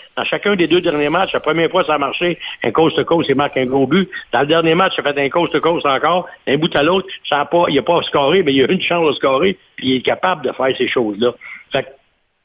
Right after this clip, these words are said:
en train de se découvrir, lui, je pense. Moi, je pense que la compétition, là, c'est à l'intérieur de lui qu'elle se passait, puis il, je fais quoi, là ? Je vais-tu à l'attaque, je reste en arrière, ils veulent que je sois meilleur défensivement, faut pas que ça me, tu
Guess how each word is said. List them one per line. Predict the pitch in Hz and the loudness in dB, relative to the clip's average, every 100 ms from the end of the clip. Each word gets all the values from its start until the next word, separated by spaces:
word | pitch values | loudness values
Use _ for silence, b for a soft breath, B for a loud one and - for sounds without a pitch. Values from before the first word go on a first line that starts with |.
| _ - | _ -4
en | 117 | -2
train | 170 233 | 2 4
de | 175 | 2
se | 120 | 2
découvrir, | 151 - 131 156 151 | -2 0 0 2 2
lui, | 113 165 160 | 0 -2 -4
je | |
pense. | 110 107 - B B | -6 -8 -12 B B
Moi, | 175 | -4
je | 170 | 0
pense | 202 | 0
que | 165 | 0
la | |
compétition, | 143 156 160 - - 190 220 | 0 0 0 -2 -2 0 2
là, | 170 B B | 0 B B
c'est | - | -4
à | 107 | 0
l'intérieur | 123 127 139 147 143 | 2 2 2 2 2
de | 127 | 2
lui | 185 | 0
qu'elle | 147 | -2
se | - | -2
passait, | 120 107 202 | -4 -2 -4
puis | 190 120 b b - | -4 -8 b b -6
il, | 113 | -4
je | - | -2
fais | 123 | -4
quoi, | - 151 131 | 0 0 0
là ? | 92 | -2
Je | 95 | -4
vais-tu | 110 101 143 | -4 -2 0
à | 117 110 | 2 0
l'attaque, | - 147 110 | 0 -2 0
je | |
reste | 120 - | -2 0
en | 127 | 0
arrière, | 110 120 139 131 B B | 2 2 2 0 B B
ils | 107 | 0
veulent | 127 | 0
que | 123 | 0
je | - | -2
sois | 123 | 0
meilleur | 117 123 | 2 2
défensivement, | 117 120 - 110 113 135 | 0 -2 -2 0 0 0
faut | 117 | 0
pas | 143 | -2
que | - | -2
ça | 131 | -4
me, | |
tu | 113 | -4